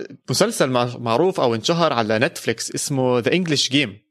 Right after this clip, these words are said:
The English Game بيحكي عن قصة ال اف اي كاب وكيف بلشت، وكيف كانت بطولة أرستقراطية بالأول، كانت بطولة فقط لطلاب الجامعات من جامعات معينة، إذا مش، مش متذكر أي جامعة كانت، ممكن أوكسفورد أو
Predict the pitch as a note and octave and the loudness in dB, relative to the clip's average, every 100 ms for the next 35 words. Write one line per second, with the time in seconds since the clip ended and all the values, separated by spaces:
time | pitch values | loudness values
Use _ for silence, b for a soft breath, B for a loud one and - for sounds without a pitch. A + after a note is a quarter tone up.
0 | _ _ _ _ _ - G#3+ G#3 D#3+ F#3 | _ _ _ _ _ -2 0 0 0 0
1 | A3 G3+ D3 F3+ - F#3 C#3 B2+ A#2+ _ | 0 0 -2 -4 -2 0 0 0 -8 _
2 | A#3 - G3+ C#3 F#3 - D3+ C3+ F3 F3 | -4 0 -2 0 -2 0 -2 2 0 0
3 | B2+ F3 - E3+ E3+ D3 D3+ - - B | -2 -2 0 2 2 2 0 0 -16 B
4 | B B2+ A#2 B3 - C4 C4+ D3+ D3 A3+ | B -8 -2 -2 2 2 2 -2 0 0
5 | G#3 D3+ - D3 D3+ D#3 - D#3 A#3 C4 | 2 -2 0 0 0 -2 0 0 2 2
6 | C#3+ D3 B2+ G#2 - C#3+ D3+ D3 C#3 F#3 | 2 2 2 0 0 0 0 -2 0 0
7 | F3+ G3 F#3 - C3+ B2+ B2 B2+ C3 D3+ | 0 0 -2 0 0 2 0 2 2 2
8 | C3+ C3 B2+ C3 C#3+ C3 A#2 A#2 A2 A#2+ | 2 2 2 2 0 -2 -4 -2 -2 2
9 | B2+ C3 - _ - - B2+ B2 F3 D#3 | 2 0 -6 _ -20 -16 -2 0 2 0
10 | A#2+ B2 A#2+ A#2 - - A#2+ C3 - A#2+ | 0 0 -2 -4 -10 -4 0 0 2 2
11 | A#2 C3+ A2+ - B2+ A#2 B2 A#2+ A2+ D#3 | 2 2 0 0 0 0 -4 -2 -2 -2
12 | - - C#3+ B2+ - G#2+ G#2 | -4 0 0 0 0 -2 -2